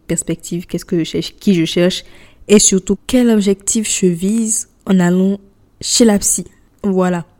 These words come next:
Mais avant ça, on va parler de musique parce que j'ai deux chansons à partager. Juste deux. J'ai dit que je n'abuse plus. La première, c'est une chanson que j'ai découverte en regardant un color show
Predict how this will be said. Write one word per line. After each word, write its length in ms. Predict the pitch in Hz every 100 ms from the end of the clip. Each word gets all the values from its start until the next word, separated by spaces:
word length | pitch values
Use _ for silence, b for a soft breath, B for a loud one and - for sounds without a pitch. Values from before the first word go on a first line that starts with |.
| -
Mais 160 | 185
avant 380 | 180 180 175 214
ça, 420 | 233 - 226 320 - _ _ _ -
on 80 | 196
va 80 | 180
parler 320 | 180 180 180
de 100 | 175
musique 400 | 175 170 180 -
parce 180 | - -
que 120 | 170
j'ai 180 | - - _
deux 100 | 185
chansons 320 | 214 190 -
à 60 | 180
partager. 500 | 165 175 180 165 - _ _ _ _ -
Juste 340 | 185 196 -
deux. 140 | 156 - - -
J'ai 100 | 180
dit 100 | 175
que 120 | 170
je 80 | 160
n'abuse 340 | 160 165 175
plus. 240 | - 165 - _ 196
La 160 | 185
première, 320 | - 208 226
c'est 100 | 226
une 80 | 208
chanson 240 | 214 196 190
que 80 |
j'ai 140 | 190 180
découverte 500 | 180 - 180 185 190
en 120 | 180
regardant 540 | 170 170 170 170 180 -
un 220 | 180 175
color 420 | 175 190 180 180
show 420 | - - 175 180